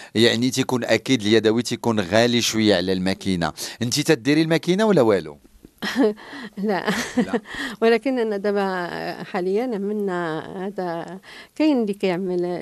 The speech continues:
Speaker 2: اللي إذا طلبوا لي الماكينة كي-، الناس كيوضعوا فيها الثقة وداك الشيء، يعني نختار لهم أنا مثلًا شي حاجة اللي ي-،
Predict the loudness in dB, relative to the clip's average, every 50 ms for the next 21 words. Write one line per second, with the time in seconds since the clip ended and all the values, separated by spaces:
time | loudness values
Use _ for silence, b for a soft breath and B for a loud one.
0 | -6 -8 -8 -10 -6 -2 0 0 2 4 2 2 _ 2 0 2 4 2 2 2
1 | 2 0 0 0 0 0 -2 -2 -2 0 0 0 0 0 0 0 0 0 0 0
2 | 0 0 0 0 2 2 2 2 2 2 0 0 -4 -6 -4 -2 -2 -2 -2 -6
3 | _ -2 -2 0 0 0 0 -2 -4 -2 _ -4 -4 -4 -6 -6 -8 -8 -8 -8
4 | -8 -6 -6 -6 -6 -6 -6 -6 -4 -4 -4 -2 -2 -2 -2 -2 -4 -4 -4 -6
5 | -6 -8 -10 -10 -12 -12 -12 -10 -8 -10 -10 -10 -10 -2 -2 -2 -2 0 0 0
6 | 0 0 -2 -4 -4 -4 -4 -6 -6 -8 -8 -6 -6 -6 -4 -4 -6 -6 -4 -4
7 | -6 -6 -8 -10 -12 -12 -12 -12 -8 -8 -8 -8 -8 -10 -12 -12 -10 -8 -4 -4
8 | -4 -4 -6 -10 _ _ B B B B B B B B B B 0 0 0 -2